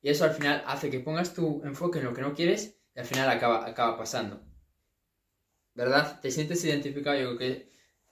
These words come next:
yo creo que esto nos ha, nos ha pasado a, a todos. Pon verdad ahí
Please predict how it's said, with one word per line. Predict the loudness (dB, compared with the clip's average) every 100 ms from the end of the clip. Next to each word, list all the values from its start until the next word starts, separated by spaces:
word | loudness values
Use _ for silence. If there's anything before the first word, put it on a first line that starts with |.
| -2
yo | 0
creo | 4
que | 4
esto | 2 0
nos | -2 0 0
ha, | 0 0
nos | -2
ha | 0
pasado | 0 -2 2 4 4
a, | 2 0 -8 _ -12
a | -4
todos. | 2 2 2 -2 -4 _ _ _
Pon | 2 6
verdad | 6 6 4 4
ahí | 2 2 -2